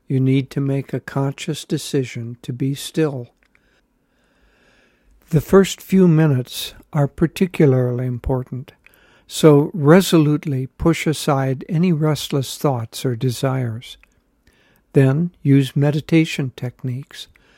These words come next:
especially those of pranayama, to withdraw the life force into the spine and channel it toward the spiritual eye. As the prana withdraws, the mind will naturally become calmer.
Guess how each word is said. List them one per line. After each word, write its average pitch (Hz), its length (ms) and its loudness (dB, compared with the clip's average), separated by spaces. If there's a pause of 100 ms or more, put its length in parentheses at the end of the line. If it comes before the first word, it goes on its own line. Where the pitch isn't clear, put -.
(280)
especially 151 640 2
those 135 400 0
of 127 160 -6
pranayama, 131 840 -4 (480)
to 151 120 2
withdraw 151 640 2
the 147 140 0
life 135 260 -2
force 127 540 -4
into 139 240 -2
the 139 120 -6
spine 135 640 -4 (560)
and 143 160 4
channel 160 420 2
it - 160 -8
toward 131 300 -2
the 131 120 -4
spiritual 131 640 -4
eye. 127 340 -6 (960)
As 135 200 0
the 131 100 -6
prana 143 460 2
withdraws, 131 920 -2 (560)
the 147 80 2
mind 143 480 2
will 139 220 0
naturally 139 720 -2
become 127 480 -6
calmer. 131 580 -6